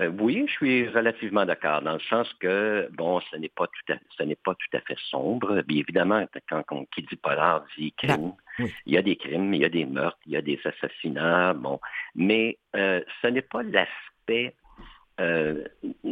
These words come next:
Speaker 1: sombre de
Speaker 2: Non.
Speaker 1: ces, de ces scènes-là qui,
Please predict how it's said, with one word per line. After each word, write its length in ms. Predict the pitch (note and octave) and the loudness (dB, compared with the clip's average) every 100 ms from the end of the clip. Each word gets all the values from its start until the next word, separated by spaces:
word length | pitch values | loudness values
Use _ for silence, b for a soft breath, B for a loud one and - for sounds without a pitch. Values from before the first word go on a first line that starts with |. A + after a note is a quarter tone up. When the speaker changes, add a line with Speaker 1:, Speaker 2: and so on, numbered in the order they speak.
| G2+ E2+ - - | 2 2 0 2
Speaker 1:
sombre 580 | B2 C3 G#2 E2+ D#2+ E2+ | 4 4 4 2 2 2
de 60 | |
Speaker 2:
Non. 160 | D#2 C#3 | 2 2
Speaker 1:
ces, 300 | G2 D#2+ - | -2 -6 -8
de 180 | C#2 D#2+ - | -4 -2 -2
ces 120 | E2+ - | -4 2
scènes-là 340 | F2 E2+ F#2+ - | 2 4 2 0
qui, 280 | - E2 D#2+ | 0 2 2